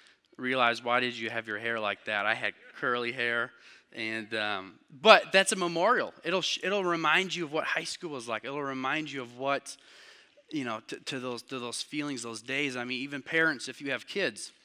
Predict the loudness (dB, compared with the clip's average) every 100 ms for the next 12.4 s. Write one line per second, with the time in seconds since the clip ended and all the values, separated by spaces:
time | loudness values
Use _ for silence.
0 | _ _ _ _ _ _ 2 8 8 6
1 | 2 -2 -4 0 0 0 -2 -2 -2 -4
2 | -4 -4 -4 -8 -8 -6 -6 -8 -8 -2
3 | 0 -2 -6 -6 -6 -6 -18 -18 -18 -20
4 | _ -4 -2 0 0 0 -2 -2 -4 -4
5 | -4 -2 -2 -2 -2 -4 -6 -4 -6 -10
6 | -14 _ -20 _ -8 -4 -4 -6 -10 _
7 | _ _ _ _ _ -16 -14 -10 -6 -6
8 | -8 -14 -12 -10 -4 0 0 0 -2 -2
9 | -8 -6 -4 -4 -8 2 4 4 2 -10
10 | -8 -4 -2 -2 -4 -6 -6 -6 -8 -6
11 | -6 -4 -6 -4 -6 -4 -6 -6 -6 -4
12 | -2 0 2 0